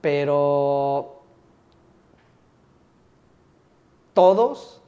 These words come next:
tenemos una oportunidad bien grande de ser arquitectos de nuestro propio destino. Y, y eso, o sea, ver-, de-, verdaderamente te lo tienes que creer bien cabrón, güey.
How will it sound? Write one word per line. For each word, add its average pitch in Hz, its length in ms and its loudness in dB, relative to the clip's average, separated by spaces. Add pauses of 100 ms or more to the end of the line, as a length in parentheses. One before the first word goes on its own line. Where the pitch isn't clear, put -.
(180)
tenemos 147 440 -8
una 165 420 -6
oportunidad 131 680 -10
bien 135 240 -8
grande 131 480 -10 (560)
de 131 240 -8
ser 127 200 -8
arquitectos 143 1000 -10 (640)
de 139 280 -12
nuestro 131 400 -12
propio 135 300 -12
destino. 127 540 -14 (1800)
Y, 139 240 -8
y 147 240 -6
eso, 143 260 -6 (460)
o 127 100 -12
sea, 135 160 -6
ver-, 135 320 -6
de-, 151 120 -4
verdaderamente 151 880 -4
te 175 140 -8
lo 131 160 -8
tienes 131 340 -12
que - 160 -12
creer 139 480 -10
bien 135 360 -14
cabrón, 120 460 -12
güey. 98 140 -20